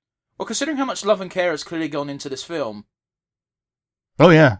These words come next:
Speaker 2: yeah, like, credits fully deserved.
Speaker 1: It's bombing me out, man.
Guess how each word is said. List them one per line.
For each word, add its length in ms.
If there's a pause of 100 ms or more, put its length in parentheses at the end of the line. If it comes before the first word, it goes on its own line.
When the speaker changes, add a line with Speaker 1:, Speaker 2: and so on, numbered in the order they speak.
Speaker 2:
yeah, 360
like, 200 (880)
credits 340
fully 240
deserved. 460 (3000)
Speaker 1:
It's 180 (320)
bombing 340
me 140
out, 240
man. 360